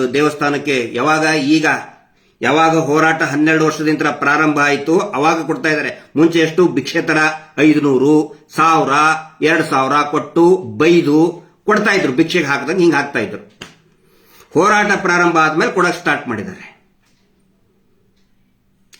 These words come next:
ಅದೆಲ್ಲ ಬಿಟ್ಬಿಡಿ, ಇದಕ್ಕೆ ಉತ್ತರ ಕೊಡಿ. ಡೌನ್ಲೋಡ್ ಮಾಡ್ಕೊಳ್ಳಿ ನೀವು ಕೂಡ. ಟ್ರಾನ್ಸ್‌ಲೇಷನ್ ನಿಮ್ಗೆ ಬರಲ್ವಾ? ಇಲ್ಲಿ ಕೇಳ್ತಾ ಇದ್ದೀರಲ್ಲ, ಇಲ್ಲಿ ಕೇಳ್ತಾ ಇದ್ದೀರಲ್ಲ,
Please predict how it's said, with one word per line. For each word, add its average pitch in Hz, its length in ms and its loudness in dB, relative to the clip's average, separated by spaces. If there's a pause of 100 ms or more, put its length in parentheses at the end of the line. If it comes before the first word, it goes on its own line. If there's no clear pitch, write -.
(180)
ಅದೆಲ್ಲ 175 360 0
ಬಿಟ್ಬಿಡಿ, 147 500 -4 (1000)
ಇದಕ್ಕೆ 127 240 0
ಉತ್ತರ 123 180 -6
ಕೊಡಿ. - 360 -10 (1000)
ಡೌನ್ಲೋಡ್ 160 340 4
ಮಾಡ್ಕೊಳ್ಳಿ 113 360 -2
ನೀವು 98 180 -6
ಕೂಡ. 95 160 -12 (1400)
ಟ್ರಾನ್ಸ್‌ಲೇಷನ್ 151 520 0
ನಿಮ್ಗೆ 127 180 -2
ಬರಲ್ವಾ? 139 400 0 (680)
ಇಲ್ಲಿ 127 140 -2
ಕೇಳ್ತಾ 147 240 0
ಇದ್ದೀರಲ್ಲ, 113 280 -2 (840)
ಇಲ್ಲಿ 120 160 -2
ಕೇಳ್ತಾ 143 240 -2
ಇದ್ದೀರಲ್ಲ, 110 280 -4